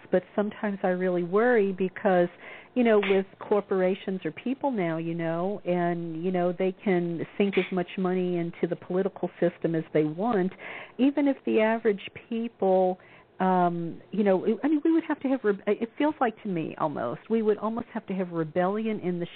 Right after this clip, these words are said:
streets for something to really change, because even look with the Occupy movement.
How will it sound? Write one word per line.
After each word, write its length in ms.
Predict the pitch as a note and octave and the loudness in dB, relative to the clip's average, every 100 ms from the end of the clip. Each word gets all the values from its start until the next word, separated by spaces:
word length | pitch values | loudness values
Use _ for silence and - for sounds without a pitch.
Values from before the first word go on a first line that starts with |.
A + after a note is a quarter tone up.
| - | -16
streets 420 | - F3+ D#3 - - - - - - - - - - | -8 -6 -6 -8 -14 -20 -20 -20 -18 -18 -20 -4 2
for 300 | G3+ G3+ F#3+ - | 4 4 0 -2
something 340 | G3+ G3 G#3+ - | -2 -2 -6 -6
to 80 | F#3 | -4
really 260 | F3 F3 F#3 - | -2 -4 -6 -6
change, 480 | C#4+ F4 D#2 - D#3+ - | -4 -4 -6 -12 -16 -8
because 420 | G#3 G#3 - A3+ G#3+ B3+ | -6 -6 0 0 0 0
even 340 | C#4+ D4 C4+ | -2 -2 -2
look 220 | A#3 G#3+ | -2 0
with 140 | G#3 G3+ | -2 -2
the 120 | G3+ | -2
Occupy 520 | G3 G#3 G#3 - D3 | -2 -2 -6 -4 -6
movement. 560 | C#3+ C3 D3 - A#2+ | -4 -6 -8 -8 -8